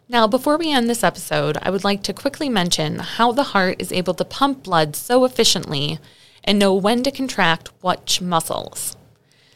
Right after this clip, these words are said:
There are two nodes in the heart that are comprised of a small mass of nerve fibers. These are able to send electrical signals to the heart muscles, forcing the contractions of the chambers to happen.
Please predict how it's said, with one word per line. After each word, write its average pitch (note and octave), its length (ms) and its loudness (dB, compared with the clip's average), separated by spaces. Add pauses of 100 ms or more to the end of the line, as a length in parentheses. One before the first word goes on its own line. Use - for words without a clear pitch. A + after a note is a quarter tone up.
(160)
There A3 120 4
are G3+ 120 6
two D4 420 2
nodes F3+ 400 2
in E3+ 80 -2
the D#3+ 80 -2
heart C#3 480 -2 (100)
that G#3+ 180 0
are G#3 60 2
comprised G#3+ 640 0
of G3+ 100 0
a G3 60 0
small G3 420 0
mass G#3+ 340 2
of G3+ 80 -6
nerve A3+ 280 -2
fibers. - 720 -2 (1000)
These D#4 220 0
are D#4+ 100 2
able G#3+ 240 0
to G#3 100 -2
send G3+ 220 0
electrical G3 500 -2
signals E3 580 -2
to G3 140 -4
the F#3 60 -4
heart A#3+ 320 0
muscles, - 580 -4 (160)
forcing B3 400 0
the C4+ 80 0
contractions F3 800 -2
of E3+ 120 -2
the F3 80 -2
chambers D#3+ 440 -2
to F3+ 100 -4
happen. D#3+ 480 -6